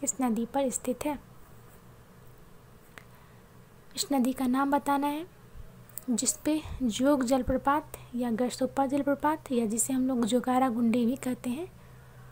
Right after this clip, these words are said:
वह स्थित है। तो वह नदी कौन सी है? तो वह नदी है शरावती नदी। शरावती नदी पर स्थित है जोग जलप्रपात। ठीक है, इसे जोगारा गुंडी या गरसोप्पा जलप्रपात भी कहते हैं, यह कर्नाटक के शिमोगा जिले में है। ठीक है, शरावती नदी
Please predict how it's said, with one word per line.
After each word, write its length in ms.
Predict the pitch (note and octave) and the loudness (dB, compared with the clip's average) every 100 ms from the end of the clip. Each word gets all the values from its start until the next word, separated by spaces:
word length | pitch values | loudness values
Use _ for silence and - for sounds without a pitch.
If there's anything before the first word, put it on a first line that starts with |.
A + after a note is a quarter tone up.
| - - - - | -20 -20 -10 4
वह 180 | D#4 C#4+ | 4 4
स्थित 320 | - C#4+ - | 0 -2 0
है। 80 | D#4+ | 0
तो 160 | - G#3 | -2 -2
वह 80 | A#3 | 4
नदी 260 | A#3 G#3+ B3 | 4 4 0
कौन 260 | A#3 A3+ | 0 2
सी 180 | G#3 B3+ | 2 -2
है? 180 | C4 D4 - | -4 -8 -8
तो 60 | A3 | -2
वह 140 | B3 | 0
नदी 320 | B3+ A#3 B3 | 0 0 0
है 200 | B3 E4+ G#4 - - - | 0 -2 -4 -12 -16 -6
शरावती 640 | - A#3+ A#3 A3+ B3 B3+ | 0 0 2 0 0 2
नदी। 300 | A#3+ B3 C#4 | 2 0 -4
शरावती 580 | - C#4 C4 C4 C#4+ D4+ | 2 6 8 8 4 2
नदी 240 | D4 C4 B3+ | 2 2 2
पर 180 | C4 B3 | 2 2
स्थित 300 | - B3+ D4 | 0 -4 -4
है 120 | F#4+ - - - - - | -4 -8 -20 -20 -8 -2
जोग 400 | G3+ B3 C#4+ D#4 - | 0 2 2 0 -2
जलप्रपात। 560 | A3+ A#3 A3 A3 A3+ G#3+ | 0 0 -4 -6 -6 -6
ठीक 160 | C#4+ D4 | -4 -2
है, 60 | D4+ | 0
इसे 180 | C#4+ A#3+ | 0 2
जोगारा 420 | A#3+ A3 A#3 A#3+ | 2 2 2 2
गुंडी 340 | B3 B3 E4 - - - - - - | 2 2 0 -4 -16 -18 -16 -2 6
या 100 | C#4+ | 10
गरसोप्पा 420 | C4+ C#4+ B3+ C#4 | 10 8 6 4
जलप्रपात 440 | A#3+ A3+ A#3+ B3 A3+ | 2 2 2 0 2
भी 120 | B3+ | 2
कहते 280 | C#4 C#4 D4+ | 4 4 4
हैं, 80 | D4 | 2
यह 140 | C4+ | 2
कर्नाटक 460 | - A#3 A#3+ G#3+ B3+ | 2 2 2 0 2
के 100 | E4+ | 0
शिमोगा 420 | - A#3+ A#3 A3+ | 2 4 4 2
जिले 240 | G#3+ G#3+ | 0 0
में 120 | G#3+ G#3+ | 0 -2
है। 80 | |
ठीक 200 | G#3+ C4 G4 | -4 -2 -2
है, 80 | |
शरावती 560 | - B3+ B3 A#3 A#3+ B3 | 2 2 4 2 0 0
नदी 280 | B3 A3+ | 2 0